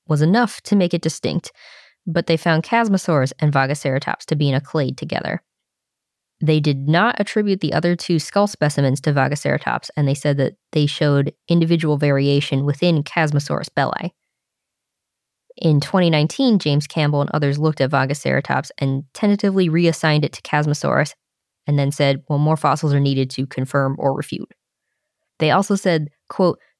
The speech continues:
"The interrelationships between Chasmosaurus irvinensis, Chasmosaurus belli, and Chasmosaurus russelli remain unclear,"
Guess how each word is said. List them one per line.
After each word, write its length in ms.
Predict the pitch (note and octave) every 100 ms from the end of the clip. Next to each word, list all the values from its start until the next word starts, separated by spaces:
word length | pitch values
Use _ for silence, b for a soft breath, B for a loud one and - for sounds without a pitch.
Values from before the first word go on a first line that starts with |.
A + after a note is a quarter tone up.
| _
"The 160 | F3+ E3+ -
interrelationships 1000 | G#3 - G#3+ G3 F#3+ - D#3 D3+ C#3+ -
between 440 | - - F3 E3+
Chasmosaurus 760 | D3+ - F3 F3 - E3+ D#3+ -
irvinensis, 680 | F3 E3+ D#3 D#3 E3 D3 D3 b b b
Chasmosaurus 640 | - F3 E3 - D#3+ D3 D3
belli, 420 | F3+ E3+ D#3 D3+
and 160 | - C#3+
Chasmosaurus 720 | - E3 D#3 - D3+ C#3+ -
russelli 560 | E3 - D3+ C#3+ C3+
remain 340 | C3 C#3+ C#3+ C3
unclear," 560 | B2 B2+ - - -